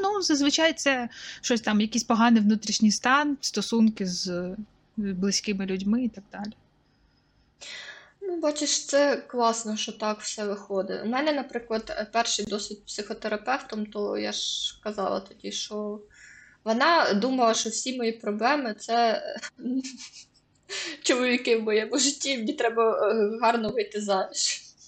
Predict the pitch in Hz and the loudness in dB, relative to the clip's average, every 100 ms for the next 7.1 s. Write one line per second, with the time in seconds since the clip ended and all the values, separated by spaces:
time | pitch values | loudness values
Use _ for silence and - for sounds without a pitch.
0 | _ _ _ _ _ _ _ - - - | _ _ _ _ _ _ _ -10 -8 -2
1 | 277 247 226 220 294 - 240 196 - 208 | 4 8 8 6 0 0 -2 -4 -8 -14
2 | _ - 247 277 202 165 123 202 285 - | _ -8 0 2 2 2 0 4 4 4
3 | 320 403 - 330 277 311 349 262 277 240 | 4 2 0 -2 4 4 4 2 0 -2
4 | 269 277 269 - - 214 262 262 254 - | -2 -2 -2 -10 -6 -2 -2 -2 -4 0
5 | 247 240 226 - 269 359 - 233 254 240 | 2 2 -2 0 2 2 0 -4 -2 -2
6 | 226 - 240 240 233 220 233 285 - - | -4 -6 -4 -2 -2 -4 -2 -2 -2 -2
7 | - | -6